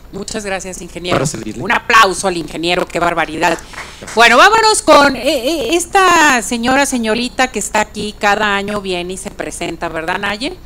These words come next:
Speaker 1: Sí. Cada año está aquí porque es Marcela, mi hermana. Eh, a ella le encanta venir, que visitar a la Virgen de Zapopan, de celebrar el aniversario, porque ella viene representando la familia Neri Delgado, ¿verdad, Marcela?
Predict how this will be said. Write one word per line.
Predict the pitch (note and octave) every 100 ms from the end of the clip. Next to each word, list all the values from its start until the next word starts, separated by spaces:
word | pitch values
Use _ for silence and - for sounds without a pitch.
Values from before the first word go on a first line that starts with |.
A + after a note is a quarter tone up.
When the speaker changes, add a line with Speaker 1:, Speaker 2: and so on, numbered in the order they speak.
| - - -
Speaker 1:
Sí. | - E4
Cada | A#3 D4 D#4+ D#4+ D4+
año | D4+ D4+
está | - C4+
aquí | C4+ C#4 D4
porque | B3 - A3+
es |
Marcela, | A#3 A3+ G#3+ G#3
mi | G#3+ G#3
hermana. | G3+ A3 A3+ A3 G3+
Eh, | F#3 F3+ G3
a |
ella | G3+ A#3+
le | B3
encanta | A3+ - G#3 G#3 A#3+
venir, | A3 G3+ G3 G#3+ A#3 B3 A#3+
que | G#3 F#3
visitar | F3+ - - G3
a | G3+
la | F#3+
Virgen | F#3 F3 F3+
de | F3
Zapopan, | E3 - G3+ A3 A3 G#3+ G#3+
de |
celebrar | F#3 E3 F3 F3+ F3+
el | F3+
aniversario, | F3 F3 E3 - G#3 G#3 A3+ B3 - - -
porque | G3 F#3+ G#3+
ella | G#3+ A3+
viene | A3+ A3+
representando | A3+ - F#3+ - F3+ F3 G3+ G3+ G#3
la | G#3 F#3
familia | F3+ F3+ F#3 F#3+ F#3 F#3
Neri | F3+ E3 E3+ E3+ E3+
Delgado, | E3 D#3 C#3+ C3 B2
¿verdad, | C#3+ D#3 F3+
Marcela? | F#3 - F#3+